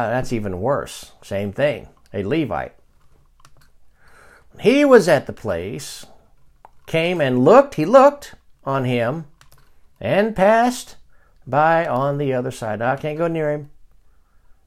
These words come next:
I'm a Levite. I wa-, I, I wanna stay clean."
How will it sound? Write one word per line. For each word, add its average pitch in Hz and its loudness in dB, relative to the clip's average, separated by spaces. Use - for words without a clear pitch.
I'm 160 0
a 135 2
Levite. 127 0
I 117 -4
wa-, 120 -4
I, 107 -4
I - -2
wanna 113 -6
stay 160 -4
clean." 233 0